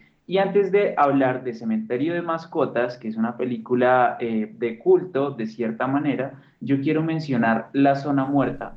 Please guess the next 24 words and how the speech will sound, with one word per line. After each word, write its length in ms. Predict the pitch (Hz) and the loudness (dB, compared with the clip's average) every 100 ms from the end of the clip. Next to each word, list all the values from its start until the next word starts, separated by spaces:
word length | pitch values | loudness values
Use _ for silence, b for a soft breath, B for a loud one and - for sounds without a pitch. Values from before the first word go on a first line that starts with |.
| - | -10
Es 180 | 120 113 | -8 -4
un 120 | 131 | 0
libro 320 | 139 147 147 | 2 2 0
que 100 | 143 | -2
a 40 | 123 | 2
mí 60 | |
me 140 | 113 120 | 4 2
encanta, 680 | 117 139 123 127 123 - - | 0 0 2 0 -2 -6 -8
eh, 380 | 117 110 107 b b b _ | -2 -2 -2 b b b _
trato 260 | 120 117 127 | 0 2 4
de 100 | 135 | 4
recomendarlo, 1040 | 135 135 117 110 110 110 120 120 127 127 | 2 -2 4 6 6 2 2 4 2 0
eh, 400 | 127 120 113 113 113 | -2 -2 -2 -4 -4
cuando 680 | 127 120 113 117 113 110 - | 0 2 4 4 4 0 0
me 240 | 127 120 | -2 0
piden 420 | 113 143 139 135 | 2 4 4 4
alguna 320 | 131 117 113 113 | 0 0 -2 -2
sugerencia 560 | 131 143 156 151 170 | -6 -4 -4 -4 -6
porque 200 | - 131 | -4 -2
me 100 | 123 | -2
parece 360 | 113 113 110 123 | 2 2 2 2
fácil 380 | 139 139 151 151 | 0 0 -2 -2
de 100 | 165 | 0
leer 340 | 160 156 156 | 4 2 0